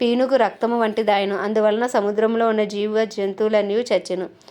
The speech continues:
మూడవ దూత తన పాత్రను నదులలో జలధారల్లో కుమ్మరింపగా అవి రక్తమాయెను. అప్పుడు వర్తమాన భూత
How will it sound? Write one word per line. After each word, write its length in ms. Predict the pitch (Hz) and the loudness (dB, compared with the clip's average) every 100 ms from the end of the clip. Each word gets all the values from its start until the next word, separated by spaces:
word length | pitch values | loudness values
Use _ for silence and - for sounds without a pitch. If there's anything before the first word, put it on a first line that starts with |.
| - _ - | -20 _ 0
మూడవ 340 | 226 247 269 | 4 6 4
దూత 260 | 269 240 240 | 4 4 4
తన 260 | 240 240 220 | 2 2 2
పాత్రను 520 | 214 196 226 233 233 | 2 0 0 0 0
నదులలో 520 | 190 202 220 226 233 | 0 -2 -2 0 2
జలధారల్లో 680 | 214 190 202 220 220 220 220 | 2 0 2 2 2 2 0
కుమ్మరింపగా 560 | 208 196 202 196 208 | -2 -2 -2 -2 0
అవి 140 | 233 233 | 2 2
రక్తమాయెను. 600 | 185 - 196 190 185 190 | -2 -2 -2 -2 -2 -4
అప్పుడు 220 | - 214 208 | -4 -2 2
వర్తమాన 560 | 190 - 240 240 247 | 0 0 -2 0 0
భూత 280 | 214 196 | -2 -2